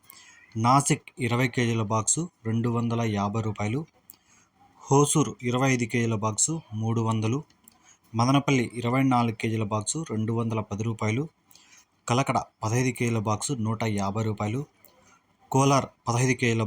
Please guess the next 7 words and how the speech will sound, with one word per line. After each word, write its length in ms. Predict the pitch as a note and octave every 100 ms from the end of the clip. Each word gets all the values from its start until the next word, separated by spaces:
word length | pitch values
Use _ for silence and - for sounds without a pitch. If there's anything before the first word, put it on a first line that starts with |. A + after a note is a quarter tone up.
| G#2+
బాక్సు 260 | G#2+ - C3+
నూట 160 | A2+ A#2+ A#2 G2+
ఎనభై 240 | G2+ G#2 A2+
రూపాయలు. 320 | G#2 G2+ A2 D#3+ _ _ _ _ _ _ - - - -
చింతామణి 460 | - C#3 D3+ C#3+ A2+ A2+
పద్నాలుగు 400 | G#2+ C3 C3 -
కేజీ 220 | A2+ A2